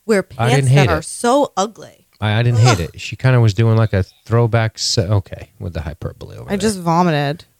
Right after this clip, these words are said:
Speaker 2: I didn't mind the, uh, the seventies, the seventies throwback.
Speaker 1: Oh.
Speaker 2: Didn't mind it.
Speaker 1: Her pants were awful.
Speaker 2: So
Speaker 1: That's all. I just wanted to make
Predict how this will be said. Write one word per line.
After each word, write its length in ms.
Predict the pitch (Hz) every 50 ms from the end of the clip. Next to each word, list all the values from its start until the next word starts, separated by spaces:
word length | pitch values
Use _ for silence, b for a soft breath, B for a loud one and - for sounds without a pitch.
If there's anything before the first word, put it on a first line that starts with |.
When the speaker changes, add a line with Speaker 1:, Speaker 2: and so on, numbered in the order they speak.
| _ _ _
Speaker 2:
I 140 | - 107 117
didn't 180 | 127 135 120 98
mind 340 | 104 104 107 117 113 110 107
the, 220 | 107 104 101 98
uh, 160 | 92 90 90
the 140 | 87 92 92
seventies, 880 | - - - 120 107 92 98 98 90 92 90 87 - - - - - - _ -
the 80 | 95
seventies 520 | - - - 95 82 90 87 82 82 82 -
throwback. 580 | - - 90 85 80 85 85 85 90 - - - _ _ _ _ _ _ _ _ _ _ _ _ _ _ _ _ _ _ _ _ _ _ _ - - _ -
Speaker 1:
Oh. 80 | 127 - _
Speaker 2:
Didn't 200 | - 113 104 104
mind 240 | 87 85 82 82 82
it. 120 | 85 - _ _ _ _ - 196
Speaker 1:
Her 120 | 214 240
pants 340 | - - - 170 151 - -
were 120 | - - - -
awful. 320 | - - - - - - - b b b b b b b b b b b b b _ _ _ _ _ _ _ _ _ _ _ _ _ _ _ _ _ _ _ _ _ _ _ _ _ _ _ - -
Speaker 2:
So 280 | - - - - - 104
Speaker 1:
That's 140 | - - 123
all. 220 | 170 147 - 151
I 100 | 175 185
just 140 | 185 185 170
wanted 200 | 214 214 214 208
to 80 | - 190
make 240 | 180 175 170 143